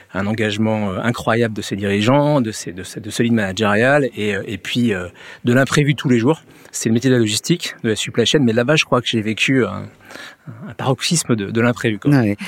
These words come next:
Speaker 2: C'était un peu cette, euh, euh, ce qu'on aimait, euh, dans ces années-là, c'est-à-dire que c'était une start-up et puis ça, ça a grandi, c'est devenu une très grande entreprise. Donc il y avait tout à faire et avec une équipe totalement motivée. C'était ça aussi, ces années-là.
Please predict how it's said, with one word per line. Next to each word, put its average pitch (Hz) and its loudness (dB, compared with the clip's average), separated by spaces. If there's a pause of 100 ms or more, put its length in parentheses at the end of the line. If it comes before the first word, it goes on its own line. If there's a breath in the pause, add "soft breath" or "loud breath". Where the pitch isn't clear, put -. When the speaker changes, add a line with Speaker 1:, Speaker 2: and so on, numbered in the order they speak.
(100)
Speaker 2:
C'était 220 2
un 226 2
peu 233 0
cette, 202 0
euh, 156 4 (360 loud breath)
euh, 110 2
ce - -4
qu'on 175 0
aimait, 190 2
euh, 131 2
dans 131 0
ces 143 -2
années-là, 151 2
c'est-à-dire 131 -4
que - -14
c'était 117 -6
une 123 -6
start-up - -6
et 117 -2
puis 135 -8
ça, - -6 (260 loud breath)
ça - -4
a 120 0
grandi, 151 0
c'est 139 -2
devenu 139 2
une 135 0
très - 0
grande 151 0
entreprise. 180 0 (340 loud breath)
Donc - 0
il 180 4
y - 6
avait 127 2 (140)
tout 381 4
à 156 4
faire 117 -2 (380 loud breath)
et 156 4
avec 208 0
une 170 2
équipe 220 0 (200)
totalement 208 0
motivée. 131 -2 (400)
C'était 196 2
ça 277 0
aussi, 139 2
ces 117 -2
années-là. 110 0